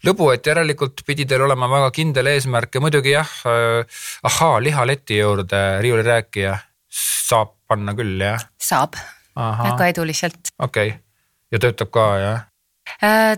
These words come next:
Speaker 2: tegelikult riiul töötab kõige parem meie pakend. Kui sul on
Speaker 1: Just,
Speaker 2: pakend
Speaker 1: jah.
Speaker 2: ikka väga hästi, äh, kujundatud ja ta räägib seda keelt, mida tarbija ootab,
Speaker 1: Mhm.
Speaker 2: siis on parim reklaam on see pakend riiulil.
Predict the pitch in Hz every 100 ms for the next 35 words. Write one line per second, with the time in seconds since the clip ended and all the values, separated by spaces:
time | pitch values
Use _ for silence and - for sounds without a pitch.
0 | 220 294 320 220 - - 240 262 170 151
1 | 190 - - 214 202 160 180 165 156 185
2 | 185 - 165 - 139 156 - 170 - 202
3 | 190 226 254 247 190 170 113 123 175 240
4 | 190 170 165 - - 180 170 175 175 175
5 | 175 190 214 247 247 254 247 - - -
6 | - 180 190 202 220 202 220 208 180 208
7 | - 175 175 190 196 165 160 156 160 262
8 | - 113 110 104 117 127 131 190 190 175
9 | 180 175 175 247 185 160 - 190 165 156
10 | 160 165 170 - 156 151 156 151 151